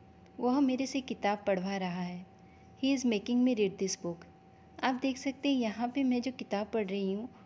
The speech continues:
मैं अपने मर्ज़ी से नहीं पढ़ रही हूँ, वो मुझे फोर्सफुली ये काम को करवा रहा है, तो इसीलिए यहाँ पे हमने मेक का यूज़ किया है।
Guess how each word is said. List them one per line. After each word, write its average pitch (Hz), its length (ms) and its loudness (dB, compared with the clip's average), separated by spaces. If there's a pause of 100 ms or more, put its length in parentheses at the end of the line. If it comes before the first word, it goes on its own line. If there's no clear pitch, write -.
(180)
मैं 240 100 2
अपने 254 180 2
मर्ज़ी 226 340 2
से 247 140 -2
नहीं 240 200 2
पढ़ 226 160 -2
रही 185 200 -6
हूँ, 185 160 -8 (460)
वो 240 140 4
मुझे 254 440 2 (160)
फोर्सफुली 247 560 0
ये 247 140 2
काम 185 300 -2
को 196 100 -8
करवा 170 340 -2
रहा 175 240 -6
है, 180 200 -10 (540)
तो 269 60 2
इसीलिए 247 440 0
यहाँ 214 320 -2
पे 240 60 2
हमने 226 280 0
मेक 202 340 -2
का 190 80 -4
यूज़ 170 300 -4
किया 170 200 -6
है। 170 200 -8